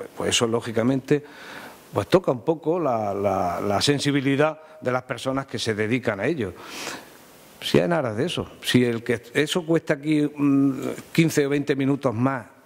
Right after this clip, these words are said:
de tiempo en el pleno, porque vendría más depurado si se hiciese así, por eso digo que es cuestión de metodología, que no es por nada.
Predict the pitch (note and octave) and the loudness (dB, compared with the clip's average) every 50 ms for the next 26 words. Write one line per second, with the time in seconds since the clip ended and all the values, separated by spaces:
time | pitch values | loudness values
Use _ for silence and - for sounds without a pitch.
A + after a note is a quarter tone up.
0 | - C#3+ A#2+ B2 A#2+ G2+ C3 C#3 C#3 C3 A2 - B2+ B2+ B2 A#2+ A#2+ A2+ G#2+ - | -14 -4 -2 -2 0 2 2 2 2 2 0 0 0 0 2 0 0 -2 -2 -2
1 | C3+ C3+ C#3 C3+ C3 A2 - - D3 C3 - C3+ C3 B2+ B2 B2 B2+ C#3+ D3 D3 | -2 0 0 0 -2 -2 -2 -2 -2 -2 0 -2 0 0 0 0 2 2 0 0
2 | D3 C#3 B2+ C#3 C3 A2 B2 B2 B2 C#3 C#3 B2+ B2+ A#2 - C3 A#2 C3+ C#3+ A#2+ | -2 -2 -4 -4 -4 -2 0 0 0 0 0 -2 -4 -2 -2 0 2 2 2 2
3 | C#3 D3 B2+ - D3+ - C#3+ D#3+ E3+ - - - - - - - B2+ - G3+ G3 | 2 0 2 0 -2 0 0 0 0 -2 -6 -12 -12 -4 2 2 4 4 4 2
4 | F3+ F3 F#3 E3 C#3+ D#3+ D3 - - D3+ - - F3 F3 E3+ E3 D3 C#3 - C3 | 2 2 0 0 0 -2 -2 0 -2 -2 0 0 0 0 2 2 2 2 0 0
5 | A#2+ A#2 G#2+ G#2 - C#3+ E3+ D3 G#2 - - - - - - - - A2+ G#2 C3+ | 0 0 -2 0 2 2 2 2 0 -4 -8 -14 -14 -14 -10 -2 0 2 2 2
6 | F3+ - - E3 C#3 B2+ C#3 F3 F#3 D#3+ G#2+ | 0 0 -2 -2 0 2 0 0 -2 -4 -8